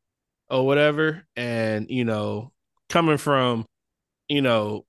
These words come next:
two guys that really didn't even know each other that, that well prior to the podcast and being able to have ten years of interaction and shit, you know, I never would have thought that was happening. Um,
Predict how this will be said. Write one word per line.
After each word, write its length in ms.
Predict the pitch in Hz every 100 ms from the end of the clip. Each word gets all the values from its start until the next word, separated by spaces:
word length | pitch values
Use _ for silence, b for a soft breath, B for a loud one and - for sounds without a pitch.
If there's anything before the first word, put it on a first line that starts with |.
| _ _ _ _ _ _ _ _ _
two 220 | - 175 143
guys 420 | 135 131 127 120
that 100 | 113
really 280 | 131 135 123
didn't 180 | 127
even 220 | 123 113 110
know 180 | 113
each 160 | 131 113
other 500 | 113 107 104 104 123 _ _ _ _
that, 340 | 110 104 127 - 87
that 220 | 123 123 101
well 400 | 110 127 120 110
prior 380 | - 120 113
to 120 | 110 107
the 80 |
podcast 840 | 104 110 117 104 101 98 95 - - _ _ _ _ _
and 220 | 113 107
being 220 | 113 113
able 240 | 113 110 104
to 100 | 107
have 360 | 107 107 95 -
ten 240 | 131 113
years 320 | 110 113 107
of 140 | 104 104
interaction 580 | 117 104 104 110 - 104
and 140 | 98
shit, 340 | - - 104 -
you 100 | 113
know, 120 | 101
I 120 | 104 123
never 240 | 110 104
would 100 | 104
have 100 | 104
thought 200 | 107 98
that 160 | 98 101
was 100 | 101
happening. 380 | 92 - - - _ _ _ _ _ _ _ _
Um, 480 | - 73 62 - -